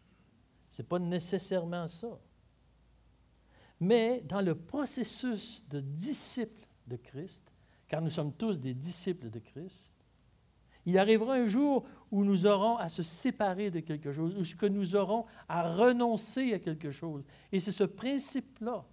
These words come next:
que Dieu veut nous montrer. Comme dans le même mouvement que Paul, lorsqu'il écrivait aux Philippiens,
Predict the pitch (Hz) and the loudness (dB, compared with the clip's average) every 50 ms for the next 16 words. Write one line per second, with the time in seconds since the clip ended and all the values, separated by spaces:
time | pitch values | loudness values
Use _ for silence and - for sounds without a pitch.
0 | _ _ _ _ _ _ _ _ _ _ _ _ _ - - 139 131 143 160 165 | _ _ _ _ _ _ _ _ _ _ _ _ _ -8 -8 -6 -4 -2 0 0
1 | 147 139 147 143 147 139 131 127 123 117 110 - - 120 110 107 110 - _ _ | 0 -2 -2 -4 -4 -6 -6 -6 -6 -8 -10 -12 -16 -16 -16 -16 -20 -20 _ _
2 | _ _ _ _ _ _ _ _ _ _ _ _ _ _ _ _ _ _ _ _ | _ _ _ _ _ _ _ _ _ _ _ _ _ _ _ _ _ _ _ _
3 | _ _ _ _ _ _ _ _ _ _ _ _ _ _ _ _ _ _ _ _ | _ _ _ _ _ _ _ _ _ _ _ _ _ _ _ _ _ _ _ _
4 | _ _ _ _ _ _ _ - - - - - 233 226 233 226 220 214 208 196 | _ _ _ _ _ _ _ -20 -20 -18 -2 4 6 8 8 10 10 10 8 8
5 | 202 254 294 285 240 240 233 208 208 196 208 240 247 214 190 165 170 - 214 220 | 8 6 6 6 6 6 4 4 4 2 2 0 2 0 0 -2 0 2 4 4
6 | 233 233 233 220 190 180 165 - - - 170 185 170 - 175 165 175 190 180 165 | 4 4 2 0 0 -2 -4 -6 -8 -6 -4 -4 -4 -2 -2 0 0 0 -2 -2
7 | 175 156 156 151 - - 180 190 190 196 | -4 -6 -8 -8 -6 -4 -4 -4 -4 -6